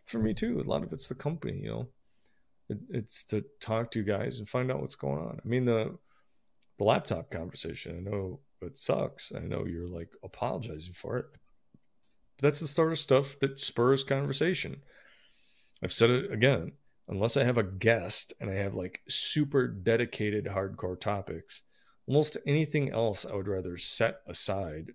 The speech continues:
to talk about the stuff that you guys have that you bring up that you wanna talk about. Because I feel like in the case of the laptop thing, to me, that spurred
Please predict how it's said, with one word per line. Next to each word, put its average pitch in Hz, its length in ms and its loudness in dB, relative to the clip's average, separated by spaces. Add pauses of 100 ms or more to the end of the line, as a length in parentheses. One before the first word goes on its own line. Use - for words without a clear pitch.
to - 100 -12
talk 104 300 -4
about 87 220 -8
the 80 60 -10
stuff - 380 -10 (420)
that 104 120 -4
you 113 260 4
guys 92 320 4
have 90 280 -4
that 92 120 -4
you 87 100 -6
bring 87 280 -4
up 87 100 -8
that - 100 -4
you 90 80 -6
wanna 98 180 -2
talk 185 280 0
about. 78 240 -10 (1200)
Because 92 420 -4 (480)
I - 40 -8
feel 98 200 0
like 95 160 0
in 95 80 -2
the 90 60 -6
case 92 440 -4 (100)
of 104 100 -10
the 107 40 -4
laptop 92 460 -4
thing, - 280 -10 (360)
to - 100 -10
me, 110 360 -2 (100)
that 98 160 -2
spurred 101 580 -4